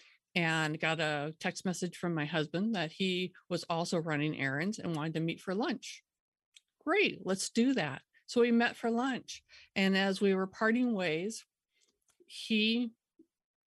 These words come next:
it was a gorgeous day here in Iowa. We hit seventy degrees.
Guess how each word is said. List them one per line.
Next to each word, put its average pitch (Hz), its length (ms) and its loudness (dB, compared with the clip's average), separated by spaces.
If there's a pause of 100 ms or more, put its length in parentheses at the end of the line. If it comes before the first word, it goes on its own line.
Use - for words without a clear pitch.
(280)
it 185 60 0
was 170 160 0
a 160 40 -6
gorgeous 170 380 0
day 170 180 4
here 165 220 0
in - 120 -4
Iowa. 156 400 0
We 190 180 -6
hit - 140 -4
seventy 165 420 0
degrees. 160 600 -2